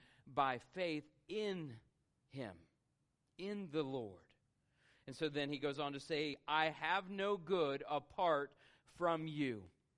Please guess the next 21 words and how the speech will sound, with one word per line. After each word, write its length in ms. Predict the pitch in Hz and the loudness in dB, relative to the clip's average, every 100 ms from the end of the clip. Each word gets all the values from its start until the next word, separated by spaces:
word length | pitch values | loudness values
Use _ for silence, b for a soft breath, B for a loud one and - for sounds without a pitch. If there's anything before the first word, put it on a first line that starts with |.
| _ _ _ _ _ _ _ _ _ - | _ _ _ _ _ _ _ _ _ -4
Brothers 300 | 175 185 165 | -2 0 -4
and 80 | |
sisters, 420 | - 175 - 151 143 | -6 -8 -8 -10 -4
this 240 | 185 - | -6 -4
is 160 | 151 - - | -8 -8 -4
only 540 | 175 214 226 220 214 | -2 0 -2 -2 -2
something 560 | - 214 190 - 180 185 | -2 0 0 -2 -4 -4
that 140 | 175 | -6
can 180 | - 180 | -6 -6
be 140 | 170 | -4
said 500 | 170 - 185 170 156 151 b b | -6 2 4 6 4 -4 b b
by 460 | 127 160 160 156 151 - _ | 4 6 8 6 2 -10 _
faith. 360 | - 151 117 92 - _ b b | 0 0 0 -4 -18 _ b b
"I 160 | b 147 | b 0
have 440 | 151 196 202 202 175 B B | 2 2 4 2 -2 B B
no 180 | 156 160 | 0 2
other 340 | 170 190 202 | 4 4 4
good 520 | 185 180 165 131 127 120 b b | 2 2 4 4 0 -6 b b
apart 720 | 147 - - 185 151 135 - - b b - | -2 -2 0 4 4 2 -2 -20 b b -2
from 440 | 156 160 156 156 - _ | 2 2 2 -4 -12 _
you." 560 | 135 127 156 131 107 | -14 -2 0 0 -4